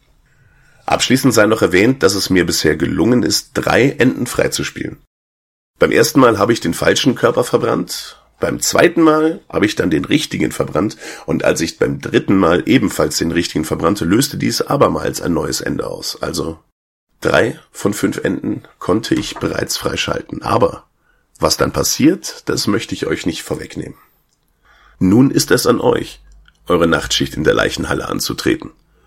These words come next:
The Mortuary Assistant gibt es aktuell nur auf dem P C, bei Steam, dem Epic Game Store und bald auch auf Good Old Games für rund zwanzig Euro. Wie lief eure erste Schicht? Und ist es euch gelungen,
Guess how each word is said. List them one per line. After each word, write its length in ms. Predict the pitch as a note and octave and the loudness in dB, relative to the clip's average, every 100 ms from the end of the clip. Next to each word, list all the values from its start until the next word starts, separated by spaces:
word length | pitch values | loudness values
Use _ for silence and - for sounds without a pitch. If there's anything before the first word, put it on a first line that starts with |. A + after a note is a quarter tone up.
| _ _ _ _ _ - | _ _ _ _ _ -2
The 80 | F2 | 2
Mortuary 600 | G#2+ - C3 G#2+ A#2 D#2+ | 2 2 4 6 6 2
Assistant 580 | - C3+ C#3 B2+ B2 - | 2 0 2 0 0 -2
gibt 160 | - | -2
es 180 | G2+ - | -2 -2
aktuell 440 | - - G2+ G#2+ | -4 0 4 4
nur 220 | G2+ B2+ C#3+ | 4 2 2
auf 80 | |
dem 160 | - - | 0 0
P 140 | - | 0
C, 260 | - - - _ _ _ _ _ - | -4 -6 -8 _ _ _ _ _ -6
bei 100 | - | -2
Steam, 460 | F2 - C3+ D3+ D#3 | 0 4 4 4 0
dem 160 | F#2+ - | 0 0
Epic 220 | E2 E2 | 0 0
Game 220 | D2+ G2 | 2 2
Store 380 | - G2 G#2 - - - - _ _ | 2 2 2 -2 -18 -20 -20 _ _
und 160 | A#2 G#2 | -2 2
bald 360 | F#2+ A2+ - - | 4 4 -2 -4
auch 140 | G#2 | 0
auf 160 | G2 - | 0 2
Good 180 | G#2 | 2
Old 180 | - E2+ | 4 2
Games 400 | D#2 D#2+ E2 - - | 2 2 2 -6 -4
für 160 | - | -2
rund 360 | F#2+ F2 F2 - _ | 2 0 -2 -10 _
zwanzig 440 | - D2+ C#2+ C#2+ | -2 -2 -2 0
Euro. 280 | - G1+ - - _ _ _ _ _ _ _ _ _ _ | 0 0 -6 -18 _ _ _ _ _ _ _ _ _ _
Wie 140 | - | 0
lief 240 | E3+ F#3+ - | 2 0 2
eure 240 | G2+ E2 | 4 4
erste 280 | G1+ - - | 0 -2 -2
Schicht? 440 | - - - - _ _ _ - | -2 -2 -6 -18 _ _ _ 2
Und 340 | D3+ D#3 - - | 2 2 -6 -2
ist 160 | A2+ | 0
es 120 | F#2 | 0
euch 180 | - F#2+ | 0 0
gelungen, 400 | G#2+ F#2+ G#2 F#3+ | 0 2 2 0